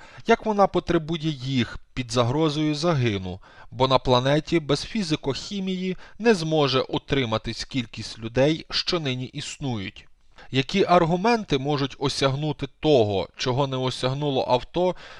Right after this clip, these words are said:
в якому роз'їжджають ті люди, і ін'єкція пантопону, що чудом вгамовує їхні болі? Несумирність між сталою і явною користю,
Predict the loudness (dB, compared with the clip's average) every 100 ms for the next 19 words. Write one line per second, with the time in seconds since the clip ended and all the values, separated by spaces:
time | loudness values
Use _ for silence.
0 | -4 -2 4 6 6 4 0 0 0 4
1 | 4 4 0 -4 -2 0 -2 0 0 0
2 | -2 -14 -6 -2 -2 -2 -2 -2 0 2
3 | 2 0 -4 -4 -6 -4 0 2 2 -2
4 | -2 -4 -6 -4 -8 -4 -2 0 2 2
5 | 0 -2 -4 -4 -4 -6 -8 -6 -2 -2
6 | -2 -8 -14 _ _ _ _ _ _ _
7 | _ _ _ -20 -8 -2 0 0 0 2
8 | 2 0 -4 -4 -4 -2 -2 0 4 4
9 | 4 -2 -4 -6 0 0 0 -4 -6 -4
10 | 0 2 2 -4 -6 -6